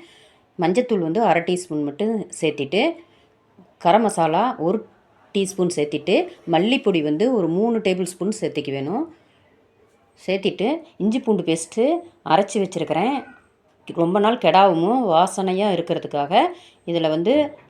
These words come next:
மஞ்சத்தூள், எண்ணெய், உப்பு சேர்த்தி இஞ்சியும் பூண்டு போட்டு அரைச்சி ரெடி பண்ணி வச்சுருக்கிறேன் வீட்ல. அது வந்து ஒரு ரெண்டு டேபிள் ஸ்பூன் வந்து சேர்த்திருக்கிறேன்.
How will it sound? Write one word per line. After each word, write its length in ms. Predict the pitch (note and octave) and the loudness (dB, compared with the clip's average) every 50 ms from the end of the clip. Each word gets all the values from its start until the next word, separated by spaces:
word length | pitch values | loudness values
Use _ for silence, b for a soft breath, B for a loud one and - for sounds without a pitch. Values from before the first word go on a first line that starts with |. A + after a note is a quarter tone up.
| _ D#3+ | _ -4
மஞ்சத்தூள், 480 | E3 D#3+ E3+ F3 G3+ F#3+ G3 F3+ E3+ G3 A#3 G3 E3+ D3 | -2 -2 -2 -4 -4 -6 -4 -2 0 0 0 0 0 0
எண்ணெய், 360 | D3+ E3+ F3+ F#3 F#3 A3 G#3+ D#3 | 0 0 0 0 0 0 -2 -4
உப்பு 280 | D3+ - - _ - F#3 F3+ E3+ - - - | -6 -8 -12 _ -4 -2 -2 -2 -4 -6 -4
சேர்த்தி 320 | E3+ D3+ D3+ D3+ - B3+ D#4 E4 E4+ B B B _ _ D#3+ | -4 -4 -2 -2 -2 -2 -2 -2 -2 B B B _ _ -6
இஞ்சியும் 520 | E3 F3+ F3 F#3+ F3+ F3 F3+ G#3+ C4 C4+ C4 - | -6 -4 -2 -2 -2 0 -2 -2 -2 -4 -6 -6
பூண்டு 260 | F3 F3 F3+ F3 E3 | -6 -4 -4 -4 -4
போட்டு 280 | D#3+ D#3 D3+ - A3+ B3+ A#3+ F3 | -4 -6 -4 -2 -2 0 0 2
அரைச்சி 340 | D#3 D#3 D#3 - - G#3+ F3 | 0 0 -2 -2 -2 0 0
ரெடி 120 | D3 E3 E3 | 0 0 -2
பண்ணி 160 | E3+ E3 D3+ | -2 -2 -2
வச்சுருக்கிறேன் 400 | C#3 C#3+ D3+ C#3+ C#3 C#3 C#3+ C#3 D#3 | -4 -4 -6 -6 -4 -4 -4 -4 -4
வீட்ல. 220 | D#3 - D3 E3 A3 B3+ - - D#3+ D#3 | -4 -2 -2 -2 -2 -2 -2 -4 -6 -4
அது 100 | E3 G3 G3+ | -2 -2 -2
வந்து 200 | F3+ E3 F#3 A#3+ | -2 -2 -2 -2
ஒரு 120 | A#3 F#3+ D#3+ D3+ | -2 0 0 0
ரெண்டு 180 | D3 E3+ F#3 F#3 - | -2 -2 -4 -2 -2
டேபிள் 240 | F3 E3+ E3+ E3 D#3+ - | -2 -2 -2 -2 -6 -6
ஸ்பூன் 200 | - D#3 D3 D3 C#3+ | -8 -6 -6 -4 -6
வந்து 180 | D3 D#3 A#3+ F4+ A4+ A4 b b b b b b b _ _ _ _ _ - - _ _ - - | -2 0 0 0 0 -4 b b b b b b b _ _ _ _ _ -20 -20 _ _ -14 -2
சேர்த்திருக்கிறேன். 580 | - E3 D#3 D#3+ D3+ C#3 C3 D3+ D#3 F#3 C4 | -2 -2 0 0 -2 -2 0 0 0 0 -2